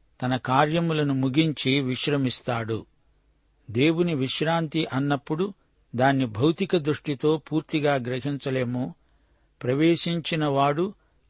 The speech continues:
ఆయనే విశ్రమించాడు. ఈ విశ్రాంతి క్రీస్తును చూపుతున్నది. శ్రోతలు గ్రహించండి,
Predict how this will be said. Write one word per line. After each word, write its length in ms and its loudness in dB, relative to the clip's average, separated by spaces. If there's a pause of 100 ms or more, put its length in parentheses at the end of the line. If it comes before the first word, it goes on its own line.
(140)
ఆయనే 440 2
విశ్రమించాడు. 960 -2 (760)
ఈ 120 2
విశ్రాంతి 840 -2
క్రీస్తును 520 -2
చూపుతున్నది. 920 -2 (640)
శ్రోతలు 580 2
గ్రహించండి, 760 -4